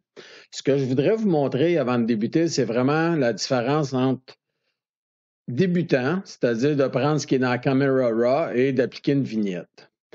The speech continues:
On n'a pas grand contrôle. Quand on met une vignette directement comme ça, toutes les ombres ici, c'est beaucoup trop foncé et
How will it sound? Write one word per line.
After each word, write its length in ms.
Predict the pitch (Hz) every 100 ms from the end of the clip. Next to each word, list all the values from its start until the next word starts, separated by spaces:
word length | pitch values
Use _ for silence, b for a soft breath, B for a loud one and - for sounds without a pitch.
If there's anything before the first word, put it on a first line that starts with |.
| B
On 100 | -
n'a 100 | 135
pas 180 | 143 175
grand 240 | 160 139 131
contrôle. 540 | 123 107 87 92 90 -
Quand 180 | 156 175
on 140 | 180
met 100 | 160
une 140 | 170
vignette 580 | 135 110 123 131 135 147
directement 600 | 120 131 131 127 135 143
comme 240 | 143 139 113
ça, 340 | - 156 160 151 B -
toutes 160 | 180
les 320 | 226 156 131
ombres 380 | 139 156 156 123
ici, 560 | 117 110 - 139 147 147 B
c'est 180 | - -
beaucoup 300 | 120 151 180
trop 240 | 170 151 156
foncé 640 | - 135 120 - 175 175
et 400 | 135 147 165 -